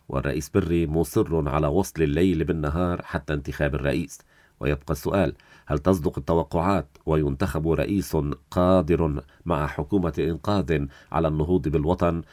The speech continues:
سؤال برسم المعطلين الذين يبدو أنهم حتى اللحظة لم يقرأوا جيدا التغييرات الثورية التي أصابت لبنان خصوصاً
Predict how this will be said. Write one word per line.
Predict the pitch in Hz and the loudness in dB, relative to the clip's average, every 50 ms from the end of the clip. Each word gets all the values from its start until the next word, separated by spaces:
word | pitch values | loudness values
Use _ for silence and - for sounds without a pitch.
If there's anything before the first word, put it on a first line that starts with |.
| - - - - - - - | -20 -20 -20 -18 -20 -18 -14
سؤال | - - 123 113 127 120 123 120 113 110 | -2 2 4 4 6 6 4 4 2 2
برسم | 95 92 76 90 95 - 92 | 2 2 2 2 2 2 2
المعطلين | 92 85 85 78 71 82 - - 87 80 90 95 90 | 2 2 2 2 0 -2 -2 -2 0 2 2 2 4
الذين | 87 85 82 82 78 95 87 | 2 2 2 2 2 2 2
يبدو | 87 87 92 82 78 92 | 4 2 0 2 0 0
أنهم | 87 85 87 90 85 85 78 | 0 2 0 0 0 -2 -4
حتى | - 113 - - 101 | -6 -6 -4 -2 0
اللحظة | 98 98 92 - 73 71 82 73 76 - - | 2 2 2 0 0 0 0 0 -2 -2 -2
لم | 82 82 80 87 | -2 0 0 -2
يقرأوا | 82 - 87 85 80 85 | -2 -2 0 0 0 0
جيدا | 80 - 92 90 80 85 76 82 82 82 80 - - | 0 0 -2 0 0 0 0 0 -2 -2 -2 -4 -4
التغييرات | 76 - - 80 76 82 82 80 82 101 104 - 98 | -4 -4 -4 -4 -2 0 0 0 0 0 0 -2 -4
الثورية | 90 - 90 90 95 113 98 76 78 | -2 0 0 0 2 0 0 0 0
التي | 73 73 - - 60 | -2 -2 -2 -2 -2
أصابت | 80 78 - 90 80 82 73 - - | -2 -2 -4 -2 -2 -2 -4 -2 -4
لبنان | 82 69 82 90 85 80 78 | -4 -2 0 0 0 0 -2
خصوصاً | - 85 73 - 92 90 - - 87 87 | -4 -6 -4 -4 -4 -2 0 0 0 0